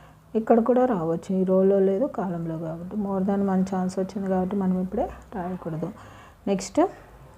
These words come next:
నైన్, నైన్ already ఉంది, అంతే.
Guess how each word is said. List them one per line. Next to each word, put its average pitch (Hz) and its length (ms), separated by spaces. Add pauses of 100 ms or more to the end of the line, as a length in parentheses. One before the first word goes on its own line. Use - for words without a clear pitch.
(120)
నైన్, 185 280 (640)
నైన్ 190 300
already 190 340 (400)
ఉంది, 170 220 (280)
అంతే. 190 220